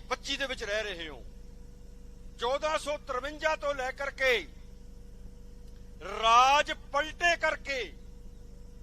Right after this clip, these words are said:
ਸਿਰਫ ਰਾਜ ਦੇ ਪਲਟੇ ਕਰਕੇ ਜਿਹੜਾ ਕ੍ਰਿਸਚੀਅਨਿਟੀ ਦਾ ਹੈੱਡ ਮੰਨਿਆ ਜਾਂਦਾ ਸੀ ਦੇਸ਼, ਉਹ ਇਸਲਾਮ ਦਾ ਹੈੱਡ ਬਣ ਗਿਆ ਤੁਰਕੀ।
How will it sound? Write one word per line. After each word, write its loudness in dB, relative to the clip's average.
ਸਿਰਫ -4
ਰਾਜ 8
ਦੇ 10
ਪਲਟੇ 2
ਕਰਕੇ 4
ਜਿਹੜਾ 4
ਕ੍ਰਿਸਚੀਅਨਿਟੀ -4
ਦਾ 4
ਹੈੱਡ 0
ਮੰਨਿਆ 0
ਜਾਂਦਾ -2
ਸੀ -4
ਦੇਸ਼, 2
ਉਹ 2
ਇਸਲਾਮ -4
ਦਾ 0
ਹੈੱਡ -8
ਬਣ -10
ਗਿਆ -10
ਤੁਰਕੀ। -14